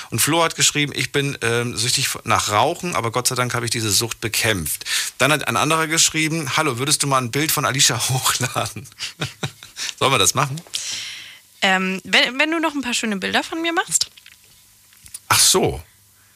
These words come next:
Speaker 1: Jetzt bin ich hier dein, dein persönlicher Fotograf oder was?
Speaker 2: Ja, du machst es so schön.
Speaker 1: Ach, na gut, okay.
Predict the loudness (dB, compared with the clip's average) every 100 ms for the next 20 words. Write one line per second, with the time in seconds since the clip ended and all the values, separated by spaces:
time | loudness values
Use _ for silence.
0 | _ -4 -2 0 0 2 2 2 2 2
1 | 0 -2 -2 0 0 -2 -2 -2 0 2
2 | 0 2 0 0 -2 0 0 2 0 0
3 | 2 2 2 0 0 -8 -10 -6 -4 -4
4 | -6 -6 -6 -4 -6 -4 -2